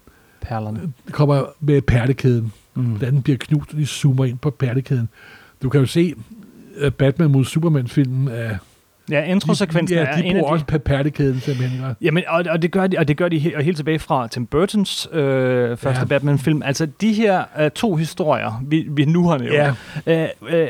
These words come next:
Speaker 1: har, har haft den største indflydelse på alle filmatiseringerne af Batman siden.
Speaker 2: Jamen, det
Speaker 1: Der er
Speaker 2: er
Speaker 1: ikke en eneste af de her Batman-film, måske ved undtagelse af, af, af, øh, hvad hedder det, Batman og Robin-filmen, <laughs> som, øh,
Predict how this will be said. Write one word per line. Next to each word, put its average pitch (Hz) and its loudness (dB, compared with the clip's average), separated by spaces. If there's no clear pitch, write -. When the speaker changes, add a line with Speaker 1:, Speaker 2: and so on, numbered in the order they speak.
Speaker 1:
har, 143 -2
har 147 -2
haft 147 0
den 170 0
største 180 0
indflydelse 160 2
på 165 0
alle 170 2
filmatiseringerne 147 0
af 131 -4
Batman 120 0
siden. 139 0
Speaker 2:
Jamen, 143 2
det 151 0
Speaker 1:
Der 165 2
er 139 0
Speaker 2:
er 135 -4
Speaker 1:
ikke 220 2
en 220 2
eneste 214 2
af 180 0
de 165 0
her 175 4
Batman-film, 165 0
måske 156 0
ved 165 2
undtagelse 156 0
af, 131 2
af, 123 2
af, 127 -4
øh, 123 0
hvad 131 0
hedder 123 -2
det, 123 0
Batman 139 0
og 123 0
Robin-filmen, 139 -2
<laughs> 214 2
som, 156 0
øh, 143 2